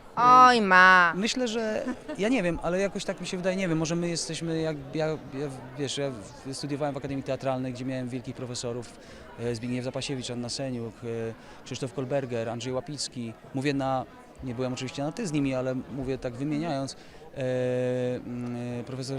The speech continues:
Speaker 2: e, Szczepkowska Joanna, e, e, Teresa Budzisz-Krzyżanowska, e, Mariusz Benoit. Rozumiesz, jakby oni nas nie uczyli gwiazdorstwa, oni nas uczyli zem-, rzemiosła. Więc jakby, jak chcesz gwiazdożyć, no to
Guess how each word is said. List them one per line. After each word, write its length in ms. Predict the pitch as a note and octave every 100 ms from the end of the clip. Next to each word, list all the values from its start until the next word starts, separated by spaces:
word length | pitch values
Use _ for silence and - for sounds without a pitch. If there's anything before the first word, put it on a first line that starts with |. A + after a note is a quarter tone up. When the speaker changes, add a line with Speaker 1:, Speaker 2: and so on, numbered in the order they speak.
| B2+
Speaker 2:
e, 340 | B2+ B2+ B2
Szczepkowska 560 | A#2+ - - D#3 - B2+
Joanna, 480 | B2 A#2+ A#2+ A#2 A2+ - - - -
e, 40 | B2 B2 A#2+ A#2 G#2+ G2+ A#2+
e, 40 | A#2
Teresa 300 | B2+ B2+ C3
Budzisz-Krzyżanowska, 880 | B2+ B2 - C#3+ D#3 C#3+ - B2 B2 - - -
e, 320 | A#2+ B2 A#2+
Mariusz 240 | A#2+ B2 B2
Benoit. 400 | C#3+ D#3 D3 - - - - -
Rozumiesz, 280 | D3 D#3+ C#3
jakby 420 | D3 C#3 D3 D3+ - - - - - - - - - -
oni 140 | D#3+
nas 240 | E3 E3
nie 60 | E3+
uczyli 240 | E3 A#3+
gwiazdorstwa, 540 | C#3 C3 A2+ G2+ - A2
oni 140 | A#2+
nas 120 | C3
uczyli 240 | C#3 D#3 D#3
zem-, 220 | G3+ A3
rzemiosła. 380 | F#3 G#3 - A#2 A2 - - - - - - -
Więc 120 | C3+
jakby, 320 | D3+ D3 E3 - -
jak 140 | A#2+ C3
chcesz 520 | - - D#3 B2 B2
gwiazdożyć, 560 | A#2 C#3 A#2+ B2+ C#3+ C#3+
no 80 |
to 140 | B2